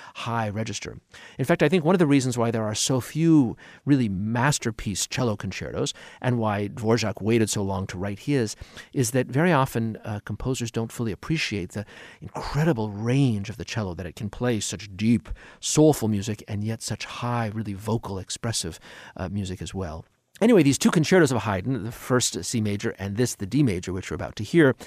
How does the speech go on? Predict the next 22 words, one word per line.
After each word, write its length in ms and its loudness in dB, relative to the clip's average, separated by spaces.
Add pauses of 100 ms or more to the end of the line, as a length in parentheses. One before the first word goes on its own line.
(300)
uh, 160 2
are 120 2
both, 480 4
uh, 420 -2 (120)
frankly, 420 0
loved 520 4
and 180 -4
feared 560 4
by 140 -6
cellists, 400 -8
particularly 320 -2
the 20 -6
D 140 0
major, 300 -4
because 280 -6
it's 100 -6 (260)
one 120 4
of 40 6
the 60 4
most 360 -2
difficult 480 0
concertos 500 -6